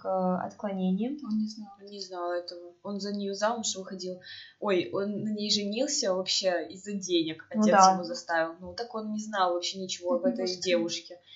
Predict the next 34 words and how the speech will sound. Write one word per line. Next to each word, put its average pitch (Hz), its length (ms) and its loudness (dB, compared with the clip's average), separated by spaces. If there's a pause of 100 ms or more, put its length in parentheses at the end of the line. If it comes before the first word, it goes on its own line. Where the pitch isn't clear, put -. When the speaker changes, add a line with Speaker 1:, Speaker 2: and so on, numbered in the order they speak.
(240)
Speaker 3:
От 190 140 -6
него 202 220 -2
скрыли 214 320 -2
вообще 208 300 -2
всё. 196 200 0
Он 190 140 0
знал, 196 180 0
что - 200 -6
она 190 140 -2
красивая 196 840 0
и - 240 -12
умеет 262 260 6
<laughs> 247 80 12
разговаривать. 208 880 8 (280)
Speaker 1:
Если 226 420 -2
бы 208 240 0
ухаживала 214 580 0
Джейн 233 500 0 (260)
за 208 760 2 (220)
женой 202 480 4
его, 185 320 0 (220)
то 247 640 8
были 240 180 4
бы 233 80 2
другие 220 340 -2
условия. 190 380 -4
То 208 80 -4
есть 208 160 -4
у 208 60 0
неё 196 100 -2
было 180 200 2
бы 175 120 -4
сопереживание, 220 760 -2
сострадание, 285 840 2